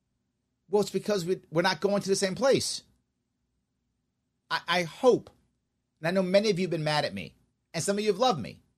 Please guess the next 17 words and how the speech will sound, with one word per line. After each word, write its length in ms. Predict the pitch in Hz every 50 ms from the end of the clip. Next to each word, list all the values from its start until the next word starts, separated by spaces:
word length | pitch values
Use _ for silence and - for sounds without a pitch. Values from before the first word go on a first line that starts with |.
| _ _ _ _ _ _ _ _
and 500 | 139 143 147 147 151 147 143 147 147 - -
sometimes 520 | - - 160 151 151 160 165 160 156 131
in 60 | 143
the 60 | 170
same 160 | - 175 175 170
show. 320 | 156 220 208 160 101 - - _ _ _ _ _ _ _ _ _ _ -
Um, 320 | 170 170 170 160 151 - -
but 140 | _ 185 190
either 180 | 240 247 240 233
way, 380 | 233 269 277 247 135 - - _ _ _ _ _ _ _ _ _ _ _ _ _
I 140 | - 151 156
hope 340 | 147 - - 233 - - -
you 140 | 220 208 185
see 560 | - - - - 233 214 175 131 101 80 - _ _ _ _ _ _ _ _ _
that 220 | 151 165 170 -
my 180 | 185 185 185 185
goal 540 | 156 127 180 208 226 214 160 98 69 -